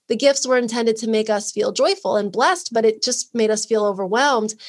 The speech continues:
And so I thought the answer was to buy a bigger house. I thought, "Well, that's the problem, right? That you gotta upgrade to the next size house." And so I started thinking about that. And I had lunch with a friend of mine about a week after we got home from Christmas. And I was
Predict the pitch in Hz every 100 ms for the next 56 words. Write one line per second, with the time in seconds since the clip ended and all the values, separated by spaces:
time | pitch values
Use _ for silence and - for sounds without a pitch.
0 | - - - - - 247 277 254 311 370
1 | 277 220 240 240 214 214 202 202 196 214
2 | 208 208 - 269 208 185 208 214 220 226
3 | 226 254 254 - 220 339 349 214 214 220
4 | 226 214 226 220 247 262 254 226 220 220
5 | 220 233 233 - 196 - 262 294 254 220
6 | 226 220 226 247 220 269 320 277 208 196
7 | 196 202 - _ - - - - - 233
8 | 247 247 269 240 269 277 285 220 - 254
9 | 269 233 214 214 208 208 214 226 233 -
10 | 226 220 220 214 214 - - 233 226 226
11 | 208 254 254 233 220 220 214 214